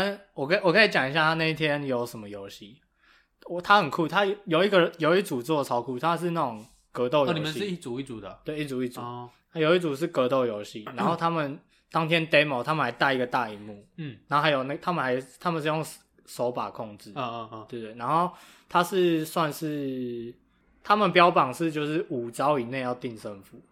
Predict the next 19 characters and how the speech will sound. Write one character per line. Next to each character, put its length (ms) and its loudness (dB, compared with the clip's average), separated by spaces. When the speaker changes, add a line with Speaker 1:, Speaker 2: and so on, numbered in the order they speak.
Speaker 2:
哦。 460 -6
Speaker 1:
一 80 2
人 240 4
只 80 -8
能 160 -2
被 100 2
打 220 -6
三 220 -12
次， 180 -14
也 160 -6
就 80 -2
是 100 0
你 60 -2
只 60 -2
有 100 4
三 260 -4
格 200 -8
血。 200 -14
Speaker 2:
嗯。 200 -8